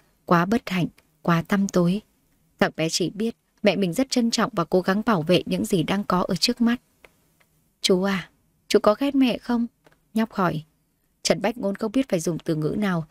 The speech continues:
để trả lời cho đúng chính xác tâm tình của mình nữa. Hắn ghét loại phụ nữ thủ đoạn, rồi hắn lại suy nghĩ nếu như Bạch Âm không một chút tính toán, leo lên giường hắn,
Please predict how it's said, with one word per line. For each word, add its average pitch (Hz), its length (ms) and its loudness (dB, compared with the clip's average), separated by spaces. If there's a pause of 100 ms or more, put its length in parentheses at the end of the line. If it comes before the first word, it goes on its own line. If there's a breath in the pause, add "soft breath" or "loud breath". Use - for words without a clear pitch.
(160 soft breath)
để 185 120 4
trả 170 160 2
lời 170 180 2
cho 226 160 -2
đúng 196 280 0
chính 190 240 2
xác 269 220 0
tâm 233 180 4
tình 170 200 2
của 156 120 0
mình 156 260 4
nữa. 170 200 2 (680)
Hắn 170 180 0
ghét 196 220 2
loại 165 120 2
phụ 160 160 -2
nữ 185 220 -4
thủ 185 160 -2
đoạn, 175 240 -4 (360 soft breath)
rồi 190 180 6
hắn 185 120 2
lại 226 180 0
suy - 180 -6
nghĩ 214 300 -4 (400)
nếu 185 60 4
như 208 140 4
Bạch 196 180 2
Âm 214 180 -2
không 240 200 0
một 185 140 0
chút 269 200 0
tính 196 180 0
toán, 202 300 0 (240 loud breath)
leo 185 160 4
lên 180 180 0
giường 165 220 0
hắn, 175 240 -4